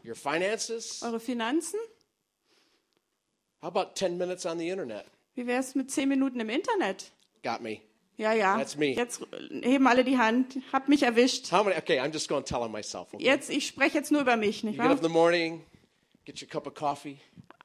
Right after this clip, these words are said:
Speaker 2: Morgens aufstehen,
Speaker 1: I'm
Speaker 2: nimmt
Speaker 1: gonna have
Speaker 2: seinen
Speaker 1: my, I'm gonna
Speaker 2: Kaffee.
Speaker 1: have my devotions. I got, I got time for some devotions with God,
Speaker 2: Da
Speaker 1: right?
Speaker 2: habe ich Zeit für Andacht mit Gott.
Speaker 1: And I do,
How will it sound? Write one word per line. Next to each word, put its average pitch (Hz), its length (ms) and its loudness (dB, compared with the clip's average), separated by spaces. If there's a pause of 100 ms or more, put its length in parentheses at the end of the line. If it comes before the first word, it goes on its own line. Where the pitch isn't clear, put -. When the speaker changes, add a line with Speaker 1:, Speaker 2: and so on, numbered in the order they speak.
(120)
Speaker 2:
Morgens 262 320 0
aufstehen, 269 640 2
Speaker 1:
I'm 247 60 -2
Speaker 2:
nimmt 262 160 4
Speaker 1:
gonna - 20 4
have - 0 -
Speaker 2:
seinen 247 160 6
Speaker 1:
my, 277 60 2
I'm - 40 -4
gonna 285 120 2
Speaker 2:
Kaffee. 302 240 -2
Speaker 1:
have 151 140 -2
my 156 80 0
devotions. 135 680 -4
I 120 60 -20
got, 120 120 -14 (1000)
I 120 40 -20
got 143 160 -12
time 147 200 -6
for 131 140 -12
some 123 240 -8
devotions 143 540 0
with 117 120 -16
God, 135 220 -10 (100)
Speaker 2:
Da - 80 -20
Speaker 1:
right? 220 80 -4
Speaker 2:
habe 233 160 0
ich - 220 -4
Zeit 277 360 2
für 285 160 0
Andacht 294 400 4
mit 254 180 2
Gott. - 440 2
Speaker 1:
And 120 100 -10
I 131 100 -6
do, 139 220 -6